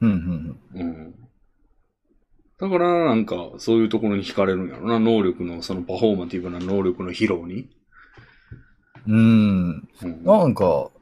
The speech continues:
Speaker 2: うん。
Speaker 1: そうですよね。そうは、それが自然というか、
Speaker 2: うん。
Speaker 1: そりゃそうなんですけど。
Speaker 2: う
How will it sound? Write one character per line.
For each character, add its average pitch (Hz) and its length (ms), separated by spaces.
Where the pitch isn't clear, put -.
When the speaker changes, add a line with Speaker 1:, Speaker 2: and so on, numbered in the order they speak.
Speaker 2:
う - 40
ん。 92 60
Speaker 1:
そ 110 240
う 92 40
で 90 60
す - 140
よ 82 100
ね。 120 260
そ 131 200
う - 20
は、 139 300
そ 139 260
れ 143 120
が 143 180
自 135 240
然 123 220
と 131 100
い 123 100
う 113 60
か、 82 240
Speaker 2:
う - 60
ん。 - 280
Speaker 1:
そ - 140
り 143 60
ゃ 147 60
そ 151 160
う - 20
な 95 100
ん 87 60
で 85 80
す - 80
け 92 100
ど。 87 240
Speaker 2:
う 220 60